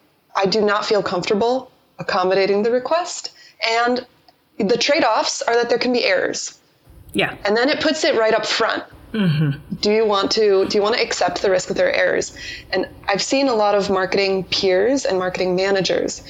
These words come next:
Speaker 1: who make these types of requests of individual contributors then back off.
Speaker 2: Yes.
Speaker 1: "No, no, no, I do not want errors."
Speaker 2: Yep. Before we dig into how we can kind of operationalize our interactions with a non-operational team,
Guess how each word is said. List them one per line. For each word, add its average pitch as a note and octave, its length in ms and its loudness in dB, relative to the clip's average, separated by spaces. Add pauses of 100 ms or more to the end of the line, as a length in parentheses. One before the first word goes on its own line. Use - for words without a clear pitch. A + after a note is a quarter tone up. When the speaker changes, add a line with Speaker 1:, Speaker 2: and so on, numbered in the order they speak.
(140)
Speaker 1:
who G3+ 120 2
make F3 280 0
these A#3+ 160 -2
types B3+ 260 0
of B3+ 120 0
requests A#3+ 360 -2
of A3+ 100 0
individual G#3+ 500 0
contributors A#3 680 0 (280)
then G3+ 320 2
back F3+ 320 0
off. D3+ 180 0
Speaker 2:
Yes. D#3 220 0
Speaker 1:
"No, G#3 100 2
no, G#3+ 120 2
no, F#3+ 140 2
I F#3 100 2
do G3+ 220 2
not G3 240 0
want - 160 -2
errors." - 380 -2
Speaker 2:
Yep. G#3 300 -4
Before D4 420 2
we G#4 160 4
dig A3+ 300 0
into G3 920 2
how F#3 240 2
we G#3+ 100 2
can G#3+ 200 -2
kind G3 260 2
of E3 260 0 (920)
operationalize G3+ 1000 2
our F#3 140 2
interactions F#3 880 2
with F#3 120 -2
a F3 60 2
non-operational D#3 1000 2
team, E3+ 640 0